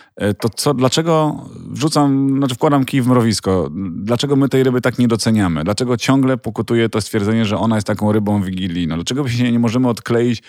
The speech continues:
od tego szanownego kolegi, y, Mincla, który nam wmówił, że karp musi być na wigilijnym stole li tylko? Dlaczego, dlaczego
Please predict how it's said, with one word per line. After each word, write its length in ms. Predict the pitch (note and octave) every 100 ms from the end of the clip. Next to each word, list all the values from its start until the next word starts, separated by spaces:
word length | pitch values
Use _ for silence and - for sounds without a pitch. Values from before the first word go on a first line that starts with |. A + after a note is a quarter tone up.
| - - -
od 220 | B2+ -
tego 640 | - A2+ A2+ A2+ A2+ A2 G2+ - - - -
szanownego 500 | - A#2 G#2+ A#2+ A#2
kolegi, 600 | G#2 A2+ G#2+ G#2 G2+ G2+ - G#2 G2+ G2+ G2
y, 40 | G2
Mincla, 480 | A#2+ C3 - B2
który 320 | A2+ - A2 G#2+
nam 380 | G#2+ G#2 G#2
wmówił, 360 | G2 G#2+ A2+ A2
że 120 | G2+
karp 220 | F#2+ G#2+ G#2
musi 200 | G2 G2+
być 220 | G2 -
na 120 | G#2
wigilijnym 480 | F#2+ F#2+ G2+ G2+ F#2+
stole 260 | - G2+
li 140 | G2+ G2+
tylko? 400 | F#2+ D#2+ C#2 C2+ - - _ _ _ _ _ _ _ _ _ _ _ _
Dlaczego, 280 | - B2+ F3+ E3+ C3+ -
dlaczego 520 | B2 B2 E3 F3+ F3+